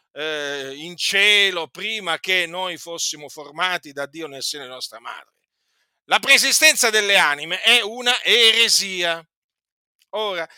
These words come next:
dato che è tornata alla casa del Padre, sottintende la preesistenza delle anime, questa espressione va abolita. Avete capito, pastori? La dovete abolire,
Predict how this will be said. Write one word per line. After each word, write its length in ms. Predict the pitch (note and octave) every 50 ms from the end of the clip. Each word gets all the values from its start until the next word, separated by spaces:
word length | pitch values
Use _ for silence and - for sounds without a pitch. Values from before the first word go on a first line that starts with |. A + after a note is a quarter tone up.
| - _ _
dato 340 | - A#3 D4+ D#4+ D4+ C#4 A#3
che 160 | - A3 G#3+
è 80 | G3
tornata 380 | - G#3 F#3 F3+ G#3 A#3+ A#3 G3
alla 100 | E3 D#3
casa 280 | - G3+ G#3+ G3 F3+ E3
del 140 | D#3+ D3+
Padre, 400 | - - D#3 C#3+ C3 B2 B2 B2+
sottintende 640 | B2 - G3+ F#3+ - A3 G3 F3+ - A#3 A#3+ A#3+ G#3
la 140 | F3 D#3 D3+
preesistenza 580 | - D#3+ D#3 D3 D#3 D#3 - G#3+ G3 E3+ D#3 C#3
delle 220 | C#3+ E3 G#3 G#3+
anime, 340 | D#3 B2+ A#2+ C3 D3 E3+ - - - _ _
questa 340 | - B3 D4 D4 - - A3
espressione 640 | G3+ - - - C4+ C4+ - - C4 B3+ C4+ C4+ A#3
va 240 | F3 G3 G3+ G#3+ G#3
abolita. 640 | G3+ F#3+ G#3 G3+ G3 F#3+ F3 E3 - E3 D#3 D#3 - _ _
Avete 320 | - D3+ F#3 A3 G#3+ G#3 G3
capito, 400 | G3+ G3 A3 C#4+ C4+ - G#3 F3
pastori? 600 | E3+ F#3 - - - A#3+ A3 G3+ F3+ E3+ F3+ - - -
La 160 | - C#3 G3 A3+
dovete 380 | A#3+ A#3+ B3 C4+ C4+ - C4+
abolire, 880 | C4+ C4 B3 A#3+ A#3 B3 B3 B3 A3+ A3+ A3 G#3+ G#3+ G#3 G3+ G3+ G3+ F#3+